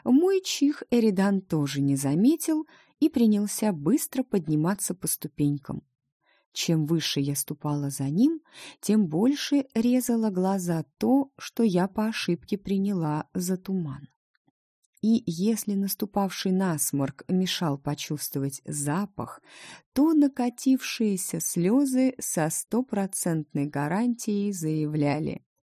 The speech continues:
«Передо мной самый натуральный дым».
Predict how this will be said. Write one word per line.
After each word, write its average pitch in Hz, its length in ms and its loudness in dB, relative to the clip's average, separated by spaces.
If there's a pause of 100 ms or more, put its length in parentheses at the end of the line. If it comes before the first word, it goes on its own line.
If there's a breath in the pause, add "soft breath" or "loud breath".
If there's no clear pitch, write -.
(280)
«Передо 190 440 4
мной 240 520 2
самый 240 800 0
натуральный 156 1120 0
дым». 165 560 2